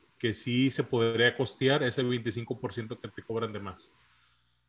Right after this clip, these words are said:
Si es un tema para comprarte un, un perfume, en el caso que yo compré, unos audífonos,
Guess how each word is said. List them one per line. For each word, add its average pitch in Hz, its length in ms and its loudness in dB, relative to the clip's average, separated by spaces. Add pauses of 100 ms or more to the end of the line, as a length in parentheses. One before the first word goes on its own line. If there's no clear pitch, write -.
(400)
Si 127 220 2
es 135 140 8
un 135 100 -2
tema 127 500 2
para 107 200 0
comprarte 110 540 0
un, 104 420 -6
un 107 100 -10
perfume, 117 420 2
en 101 280 -4
el 98 160 -10
caso 92 240 -6
que 113 80 0
yo 110 100 2
compré, 107 460 0
unos 101 320 -6
audífonos, 101 800 -2